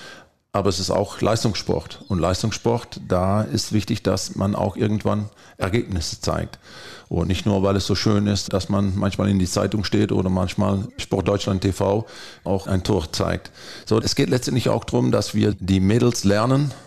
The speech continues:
was Leistungssport ist und dass man auch ein Leistungssportprogramm, eine Leistungssporttrainingswoche haben muss, um tatsächlich auch in den Leistungssport reinzukommen. Und das ist eine Mentalitätssache. Und das versuchen wir jetzt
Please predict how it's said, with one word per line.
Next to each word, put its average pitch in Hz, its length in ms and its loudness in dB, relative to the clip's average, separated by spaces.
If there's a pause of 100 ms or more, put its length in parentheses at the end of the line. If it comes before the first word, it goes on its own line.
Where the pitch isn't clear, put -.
(220)
was 87 160 -2
Leistungssport - 640 -2
ist - 320 -2 (640)
und 95 600 2 (160)
dass - 220 -4
man 113 480 2 (220)
auch - 240 -4
ein 110 140 2
Leistungssportprogramm, 104 1200 0 (800)
eine 101 200 2
Leistungssporttrainingswoche 104 1400 0
haben 92 200 0
muss, 101 580 -2
um 98 160 0
tatsächlich 92 440 0
auch - 120 -2
in 104 100 2
den 98 120 2
Leistungssport 101 640 -2
reinzukommen. 92 640 -2 (580)
Und 95 260 0
das 110 160 2
ist 117 140 -2
eine 113 180 4
Mentalitätssache. 107 960 2
Und 90 220 0
das 92 180 0
versuchen 113 580 0
wir 113 200 4
jetzt - 400 -2